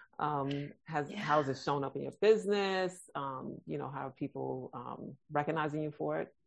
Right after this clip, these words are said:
Speaker 1: or acknowledging you for it?
Speaker 2: Yeah. Um, so it's actually been, like, fourteen or fifteen months. 'Cause I was
Speaker 1: Mm.
Speaker 2: in the first wave.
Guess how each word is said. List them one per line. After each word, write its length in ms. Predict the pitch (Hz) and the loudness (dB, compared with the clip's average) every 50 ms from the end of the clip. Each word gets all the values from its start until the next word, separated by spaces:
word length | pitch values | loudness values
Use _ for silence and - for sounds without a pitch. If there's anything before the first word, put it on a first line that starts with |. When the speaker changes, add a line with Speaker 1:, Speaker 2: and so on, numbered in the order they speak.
| _ _ _ | _ _ _
Speaker 1:
or 140 | - 139 135 | 0 0 0
acknowledging 420 | 123 139 135 135 143 143 135 147 | 2 2 0 2 0 0 0 -2
you 80 | 147 143 | -2 -2
for 200 | - 170 156 156 | -2 -2 -2 -2
it? 80 | - - | -2 -4
Speaker 2:
Yeah. 400 | - - - 277 262 233 190 175 - - - _ _ _ - | -6 -6 -4 -2 0 0 0 0 -2 -8 -16 _ _ _ 6
Um, 220 | 214 214 214 214 | 8 10 10 10
so 120 | 208 - 233 | 10 8 6
it's 100 | 214 - | 8 10
actually 340 | 196 240 233 - - 302 285 | 8 10 10 10 10 10 12
been, 240 | 285 269 254 247 | 12 12 12 12
like, 300 | 226 214 190 185 180 - - _ _ _ - _ _ _ _ - - _ _ - - - _ _ _ _ _ _ _ _ _ _ _ _ _ _ _ _ _ _ _ _ _ - _ - - - - - - - - - | 12 12 12 12 12 8 0 _ _ _ -20 _ _ _ _ -20 -20 _ _ -20 -20 -20 _ _ _ _ _ _ _ _ _ _ _ _ _ _ _ _ _ _ _ _ _ -20 _ -20 -20 -18 -18 -18 -18 -18 -6 4
fourteen 600 | 185 180 190 226 226 - - 254 269 285 294 294 | 6 8 8 8 6 6 4 6 6 6 8 8
or 100 | 220 185 | 8 6
fifteen 840 | - - - - - - 180 190 - - - - - 262 269 277 277 | 6 0 -8 -16 2 4 4 4 4 2 -2 2 6 6 8 10 10
months. 580 | 294 302 311 320 330 320 - - - - - - _ _ _ - | 10 10 10 10 8 6 4 2 0 0 -2 -6 _ _ _ -12
'Cause 120 | - - - | -4 6 10
I 80 | 202 | 12
was 120 | 240 254 269 | 12 12 12
Speaker 1:
Mm. 40 | |
Speaker 2:
in 40 | 269 233 | 12 12
the 80 | 202 | 12
first 400 | - - - 208 208 208 - - | 12 12 12 12 12 12 12 8
wave. 540 | 180 175 185 226 220 175 156 143 147 - | 8 10 12 12 12 12 12 10 8 4